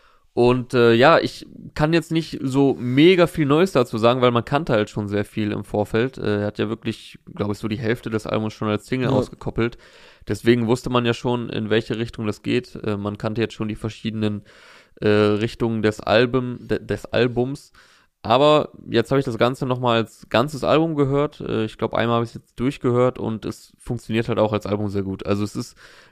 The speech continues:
Speaker 1: gewohnt sehr
Speaker 2: Mhm.
Speaker 1: rundhaft, äh, ist und bleibt ein Albumkünstler,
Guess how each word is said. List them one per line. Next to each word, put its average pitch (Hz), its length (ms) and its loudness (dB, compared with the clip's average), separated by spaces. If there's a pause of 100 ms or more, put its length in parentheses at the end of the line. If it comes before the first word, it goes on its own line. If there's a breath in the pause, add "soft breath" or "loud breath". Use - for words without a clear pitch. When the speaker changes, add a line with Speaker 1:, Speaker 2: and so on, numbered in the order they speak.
Speaker 1:
gewohnt 120 500 4
sehr 117 300 4
Speaker 2:
Mhm. 107 60 0
Speaker 1:
rundhaft, 127 920 0
äh, 104 320 0
ist - 220 -4
und 110 140 -4
bleibt 113 260 2
ein 104 80 0
Albumkünstler, 110 840 -2